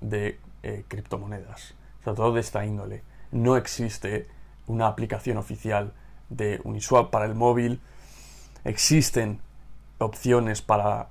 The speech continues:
algunas de estas extensiones, pero de cualquier manera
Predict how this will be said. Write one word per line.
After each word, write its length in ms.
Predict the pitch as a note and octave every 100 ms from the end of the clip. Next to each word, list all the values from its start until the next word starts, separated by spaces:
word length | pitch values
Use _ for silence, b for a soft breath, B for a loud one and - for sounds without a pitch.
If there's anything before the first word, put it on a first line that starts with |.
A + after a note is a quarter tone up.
| -
algunas 760 | G#2+ G#2+ A#2 A2+ G#2+ - - - -
de 200 | G#2+ G#2+
estas 300 | - G#2 -
extensiones, 800 | - - G#2 C3+ C3 C3 B2+ - B B B B B -
pero 460 | A#2 A2+ G#2+ G#2 -
de 160 | A2 G#2+
cualquier 340 | G#2+ G#2 A2
manera 500 | G#2+ G2+ G#2+ G#2 G#2